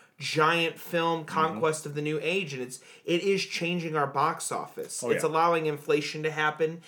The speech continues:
Speaker 1: It's these movies, there's only five of 'em each year, and they account for, uh, eighty percent of the box office. There's, there's, we could talk till we're blue in the face.
Speaker 2: Yeah.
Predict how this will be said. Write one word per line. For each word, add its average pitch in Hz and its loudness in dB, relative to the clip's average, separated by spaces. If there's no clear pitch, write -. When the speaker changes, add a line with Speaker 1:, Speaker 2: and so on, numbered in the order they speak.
Speaker 1:
It's 143 2
these 147 -6
movies, 151 0
there's 135 -2
only 139 -2
five 135 0
of 156 4
'em 151 -2
each 147 -6
year, 156 4
and 139 0
they 127 2
account 135 -2
for, 123 2
uh, 131 -2
eighty 143 -4
percent 147 -4
of 139 -4
the 127 -6
box 127 -4
office. 165 -2
There's, 220 -2
there's, 220 -4
we 208 -8
could 214 -4
talk 180 2
till 170 -2
we're 147 2
blue 131 0
in 107 -4
the 104 -8
face. 87 -8
Speaker 2:
Yeah. 117 2